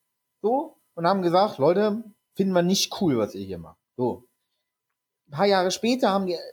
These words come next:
hat, äh, haben die Amerikaner gesagt, "Leute, hört mal zu, Südamerika, das passt uns alles nicht. Hier, Herr Pinochet, wissen Sie was? Vor ein paar Jahren, da haben wir mit ein paar Fachkräften aus dem Ausland gearbeitet,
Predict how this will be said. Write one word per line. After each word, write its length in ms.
hat, 380
äh, 160
haben 180
die 80
Amerikaner 540
gesagt, 260
"Leute, 280
hört 160
mal 180
zu, 360
Südamerika, 580
das 180
passt 260
uns 120
alles 360
nicht. 260
Hier, 220
Herr 120
Pinochet, 720
wissen 280
Sie 140
was? 300
Vor 140
ein 60
paar 140
Jahren, 340
da 100
haben 160
wir 160
mit 160
ein 80
paar 280
Fachkräften 680
aus 180
dem 100
Ausland 380
gearbeitet, 680